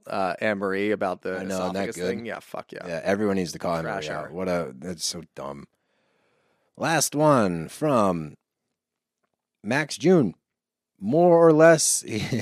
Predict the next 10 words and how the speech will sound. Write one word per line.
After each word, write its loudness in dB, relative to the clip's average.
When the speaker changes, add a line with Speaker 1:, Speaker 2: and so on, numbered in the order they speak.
Speaker 2:
<laughs> -20
believe 2
it's -4
supposed -2
to -6
say 0
O'Sheen. 0
It -6
says -2
Oslin. -4